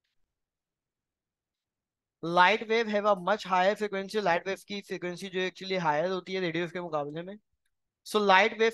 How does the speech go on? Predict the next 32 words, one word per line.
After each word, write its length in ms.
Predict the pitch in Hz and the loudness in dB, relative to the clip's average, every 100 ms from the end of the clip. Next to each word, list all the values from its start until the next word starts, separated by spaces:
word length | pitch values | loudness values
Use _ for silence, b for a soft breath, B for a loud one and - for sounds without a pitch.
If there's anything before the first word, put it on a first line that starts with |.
| 220 | 0
carry 220 | 196 220 | -2 -2
information 400 | 208 196 196 190 | -4 -4 -4 -6
faster 340 | 220 190 170 202 | 0 2 2 -2
than 160 | 202 | -6
radio 320 | 185 165 170 165 | -4 -2 -2 -2
wave। 140 | 170 | 0
लाइट 280 | 160 175 196 | 2 2 0
वेव 120 | 196 | -4
जो 120 | 190 | -2
है 60 | 196 | -2
वो 80 | 202 | -4
इन्फॉर्मेशन 360 | 185 185 175 | -4 -6 -6
को 60 | 208 | -6
कैरी 280 | 180 170 202 | -4 -4 -2
करता 300 | 190 175 175 | -2 0 0
है, 220 | 190 214 | 0 -2
अ, 1040 | - _ _ 170 - 202 170 156 156 160 _ _ _ _ _ 185 | -10 _ _ -14 -12 -6 -4 -4 -6 -10 _ _ _ _ _ 2
faster 300 | 170 - 208 | 2 2 -4
than, 420 | 202 208 220 185 | -2 -4 -6 -2
अ, 260 | 170 170 | 2 2
तेज 280 | 175 190 196 | 0 0 -2
कैरी 220 | 208 185 | -2 -6
करता 300 | 196 180 185 | -6 -4 0
है 80 | 185 | -2
इन्फॉर्मेशन 480 | 190 180 180 165 180 | -2 -8 -10 -10 -8
को 180 | 180 202 | -6 -2
रेडियो 260 | 170 175 | -2 -2
वेव 80 | 175 | -4
के 100 | 185 | -6
मुकाबले 360 | 165 156 151 160 | -4 -4 -4 -10
में। 100 | 190 _ _ _ _ _ _ _ _ _ _ - _ _ _ _ - | -12 _ _ _ _ _ _ _ _ _ _ -20 _ _ _ _ -2
So 160 | 208 | -2